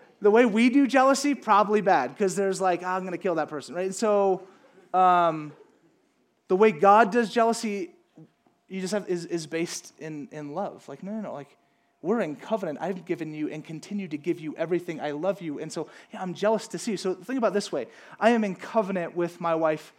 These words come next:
Verity, right? Like, she, her and I, like, we, we signed it,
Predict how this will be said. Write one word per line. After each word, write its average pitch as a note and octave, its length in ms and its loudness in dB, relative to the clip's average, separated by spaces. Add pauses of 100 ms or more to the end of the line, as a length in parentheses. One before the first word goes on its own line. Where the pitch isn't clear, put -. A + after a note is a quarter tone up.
(340)
Verity, C3+ 420 -2 (240)
right? D3 340 -8
Like, D#3+ 240 -8
she, - 180 -10
her F#3+ 180 -4
and G3+ 100 0
I, F#3+ 280 0 (300)
like, D#3 140 -6
we, D#3 120 -2
we D3 280 -6 (160)
signed A#3+ 460 4
it, A#3+ 160 2